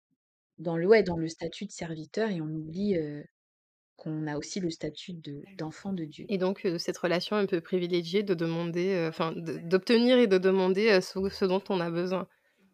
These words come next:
Speaker 1: Exactement.
Speaker 2: Mmh, d'accord. Est-ce qu'il y a des habitudes justement que tu as tirées de cela, des habitudes que tu gardes, heu, jusqu'à maintenant ou juste, heu, ça t'a changé ta vision et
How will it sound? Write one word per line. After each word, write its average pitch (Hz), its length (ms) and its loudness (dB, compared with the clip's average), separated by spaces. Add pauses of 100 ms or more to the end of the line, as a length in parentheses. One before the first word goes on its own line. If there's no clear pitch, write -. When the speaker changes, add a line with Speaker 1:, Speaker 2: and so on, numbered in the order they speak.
(220)
Speaker 1:
Exactement. 175 540 -8 (300)
Speaker 2:
Mmh, 185 280 0
d'accord. 202 320 2 (100)
Est-ce - 160 4
qu'il 320 120 2
y 381 40 10
a 339 60 10
des 226 180 6
habitudes 214 560 6
justement 202 400 2
que 269 80 -2
tu 214 180 0
as 185 80 4
tirées 214 320 2
de 190 120 2
cela, 214 280 4
des 214 200 2
habitudes 185 260 0
que 214 120 -2
tu 202 180 -4
gardes, 190 320 4
heu, 175 100 2
jusqu'à 185 300 -2
maintenant 190 380 2
ou 208 180 2
juste, 190 320 -6
heu, 160 400 -2
ça 175 100 -4
t'a 175 100 0
changé 196 280 0
ta 185 120 2
vision 165 480 -2
et 180 280 -4